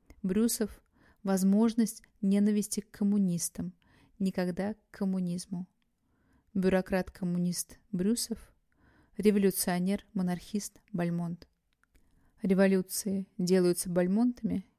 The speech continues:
и держатся Брюсовыми. Первая примета страсти к власти — охотное подчинение ей, чтение самой идеи власти, ранга.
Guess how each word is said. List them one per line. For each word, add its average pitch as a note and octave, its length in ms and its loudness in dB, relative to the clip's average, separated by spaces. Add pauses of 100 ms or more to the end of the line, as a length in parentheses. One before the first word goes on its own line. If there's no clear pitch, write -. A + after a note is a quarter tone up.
и F#3+ 100 2
держатся G#3 540 0
Брюсовыми. F#3 760 -4 (880)
Первая A3+ 300 6
примета G#3+ 460 0
страсти - 540 -2
к - 120 -10
власти — G3 560 -6 (360)
охотное A3+ 460 0
подчинение F3+ 760 -4
ей, F3 320 -6 (640)
чтение G#3 500 2
самой G3+ 540 0
идеи F#3+ 380 0
власти, F#3 600 -4 (160)
ранга. F3+ 520 -2